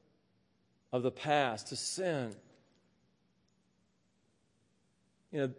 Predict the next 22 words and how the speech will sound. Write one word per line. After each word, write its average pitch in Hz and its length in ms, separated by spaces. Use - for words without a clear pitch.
this, 160 360
um, 127 420
coming 139 320
week 170 440
will 156 80
be 151 40
the 139 80
first 175 320
time 160 260
we've 143 180
ever 160 240
celebrated 151 540
Thanksgiving 127 640
without 151 400
Rebecca's 147 400
mom, 147 460
and, 127 100
and 160 180
we're 233 80
still 214 220
dealing 185 400
with 165 260